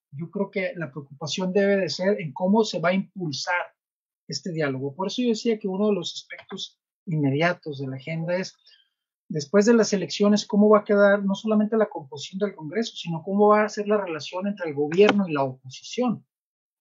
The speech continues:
entre el gobierno y los órganos encargados de promover la participación ciudadana, de organizar las elecciones, ¿sí? Y garantizar que estos procesos de discusión, de diálogo,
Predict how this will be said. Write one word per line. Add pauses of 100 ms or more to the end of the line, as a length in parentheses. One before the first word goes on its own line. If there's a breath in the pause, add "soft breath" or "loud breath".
entre
el
gobierno
y
los (140)
órganos (720)
encargados
de
promover (640)
la
participación
ciudadana,
de
organizar
las
elecciones, (400)
¿sí? (300)
Y
garantizar (880)
que (580)
estos
procesos
de
discusión,
de
diálogo,